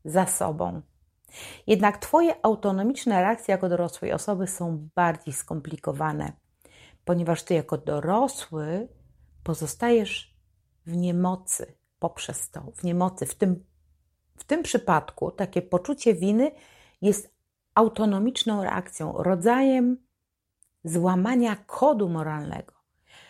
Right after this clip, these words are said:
które obowiązują w dorosłym życiu. Wtedy możesz czuć się przez długi okres po prostu źle, mimo tego, że to twoje poczucie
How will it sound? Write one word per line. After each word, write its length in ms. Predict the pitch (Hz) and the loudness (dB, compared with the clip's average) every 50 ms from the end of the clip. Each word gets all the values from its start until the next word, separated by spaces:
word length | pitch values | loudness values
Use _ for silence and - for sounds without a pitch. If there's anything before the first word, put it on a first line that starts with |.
| _ _ _ | _ _ _
które 380 | - - 185 180 180 180 - - _ _ _ _ _ - | 2 4 6 6 6 4 2 -14 _ _ _ _ _ 6
obowiązują 720 | 160 180 175 196 185 196 202 190 185 175 196 202 180 170 | 6 6 6 4 2 2 2 2 2 2 2 2 2 2
w 80 | 165 160 | -2 -2
dorosłym 500 | 160 165 160 165 143 - - 185 185 175 | -2 -2 -2 -2 -4 -8 -8 -6 -6 -4
życiu. 340 | 160 190 202 196 - - - _ _ _ _ _ _ _ _ _ _ _ - - _ | -4 -6 -8 -8 -8 -14 -14 _ _ _ _ _ _ _ _ _ _ _ -20 -20 _
Wtedy 520 | - - - - 254 302 339 277 302 277 240 | -16 -6 2 6 6 6 6 6 6 6 8
możesz 760 | 214 208 226 285 339 277 226 220 190 - - - - - _ - | 8 8 6 6 4 4 0 -4 -6 -6 -8 -14 -16 -20 _ -12
czuć 540 | - - 196 170 165 165 185 262 277 - | -6 -4 -2 -2 0 -2 -2 -4 -6 -8
się 200 | - - - 202 | -8 -6 -6 -6
przez 300 | 196 - - 180 156 160 | -6 -4 -4 -4 -4 -4
długi 440 | 156 185 226 254 214 214 - - - | -2 -2 0 0 0 -2 -4 -4 0
okres 540 | - 180 180 185 - - 196 185 185 - - _ _ | 0 0 0 0 -2 -4 -4 -4 -6 -10 -16 _ _
po 80 | - 165 | -16 -14
prostu 380 | - - 175 - - - 202 180 | -10 -10 -10 -10 -8 -6 -6 -4
źle, 380 | - 170 180 175 165 165 - - _ _ _ _ _ _ _ _ _ _ _ _ _ _ _ _ _ - | -2 0 0 0 0 -2 -6 -12 _ _ _ _ _ _ _ _ _ _ _ _ _ _ _ _ _ 0
mimo 380 | 165 165 196 277 359 359 330 294 | 4 6 6 6 6 4 2 0
tego, 580 | - - 196 180 151 135 - - - 165 170 165 | -2 -4 -6 -6 -6 -6 -8 -8 -8 -6 -6 -6
że 160 | - 180 165 | -6 -6 -6
to 160 | - - 175 | -4 -6 -6
twoje 460 | - - - - 254 302 339 311 330 - | -6 -6 -2 2 2 4 4 2 -2 -4
poczucie 640 | - - 220 - - - 208 202 202 - 262 269 | -4 -10 -12 -10 -8 -8 -8 -8 -4 -2 -4 -4